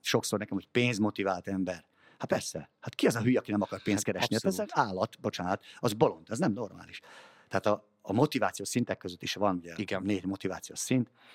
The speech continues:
Speaker 1: Én azt mondom, hogy az a fontos, aki képes arra, hogy ő tudja, hogy azért, hogy pénze legyen, tennie kell.
Speaker 2: Így van.
Speaker 1: Ennyi az egész.
Speaker 2: És ha motivált lesz és kap vissza, akkor meg
Speaker 1: Persze,
Speaker 2: készpénzt termel.
Speaker 1: persze.
Speaker 2: Nagyon egyszerű.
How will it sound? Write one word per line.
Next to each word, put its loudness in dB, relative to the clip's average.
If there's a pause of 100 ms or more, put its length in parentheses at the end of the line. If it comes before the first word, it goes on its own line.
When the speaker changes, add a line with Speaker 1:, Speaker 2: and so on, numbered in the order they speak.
(360)
Speaker 1:
Én 2
azt 2
mondom, 2
hogy -8 (460)
az 4
a 0
fontos, -2
aki -4 (400)
képes 4
arra, 4
hogy -2
ő -2
tudja, 2
hogy 0
azért, 4
hogy -10
pénze 0
legyen, -4
tennie -2
kell. -12 (360)
Speaker 2:
Így -4
van. 0
Speaker 1:
Ennyi 6
az 4
egész. -8
Speaker 2:
És -8
ha 0
motivált 0
lesz -4
és -4
kap -4
vissza, -6
akkor -2
meg -4
Speaker 1:
Persze, 2
Speaker 2:
készpénzt -2
termel. -2
Speaker 1:
persze. -6
Speaker 2:
Nagyon -2
egyszerű. -8